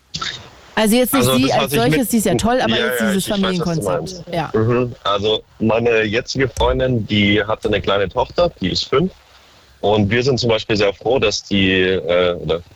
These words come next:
Speaker 2: die Schwiegereltern in Spee, ähm, häufig da sind,
Speaker 1: Mhm.
Speaker 2: ja, um uns einfach ein bisschen, ähm, ja,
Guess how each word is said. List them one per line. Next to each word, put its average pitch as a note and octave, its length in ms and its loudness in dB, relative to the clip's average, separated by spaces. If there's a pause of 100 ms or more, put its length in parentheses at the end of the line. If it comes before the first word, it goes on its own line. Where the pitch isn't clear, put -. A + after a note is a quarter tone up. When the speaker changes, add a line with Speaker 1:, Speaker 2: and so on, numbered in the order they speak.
Speaker 2:
die G2 80 -2
Schwiegereltern A2 640 0
in G2 120 2
Spee, A#2 380 0 (440)
ähm, F#2+ 520 0
häufig - 560 -2 (140)
da A2+ 200 2
sind, E3 380 -2 (180)
Speaker 1:
Mhm. - 140 2
Speaker 2:
ja, G#2 140 2
um G#2 240 0
uns G2+ 180 0
einfach G2+ 260 2
ein G2+ 100 2
bisschen, G2 400 2
ähm, E2+ 640 2
ja, E2 260 -2